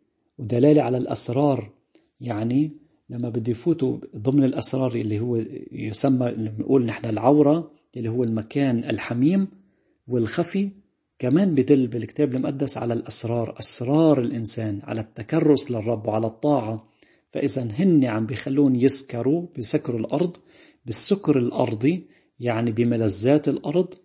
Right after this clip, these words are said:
بالأمور الأرضية. فإذا بيسكر، لأنه اليوم مثل ما منشبهها إنه إنسان مؤمن عايش بالفضيلة وعايش بالطهارة وبالنقاوة،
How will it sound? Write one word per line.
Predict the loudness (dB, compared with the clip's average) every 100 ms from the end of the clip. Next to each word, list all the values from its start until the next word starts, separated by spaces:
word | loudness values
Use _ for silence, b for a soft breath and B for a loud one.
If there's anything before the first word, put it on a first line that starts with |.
| _ _ _ _
بالأمور | -2 -2 0 4 6 6
الأرضية. | 2 -2 -2 -4 -2 -2 -4 -8 _ _ _
فإذا | -2 0 2
بيسكر، | 0 2 2 0 -6 -6 -4
لأنه | -2 -2 -2 -4 -6 -12
اليوم | -6 0 2 2
مثل | 0 -2
ما | -2
منشبهها | -2 -2 -4 -4 0 0 0 -6 b b b b -6
إنه | -2 0
إنسان | 0 2 2 2
مؤمن | 0 0 0 0 -2 -10 _ _ -10
عايش | 0 2 2 0
بالفضيلة | -4 -4 -2 0 2 4
وعايش | 2 2 0 0
بالطهارة | -6 -8 -6 -4 0 2
وبالنقاوة، | 0 0 -2 -2 -4 -2 0 -2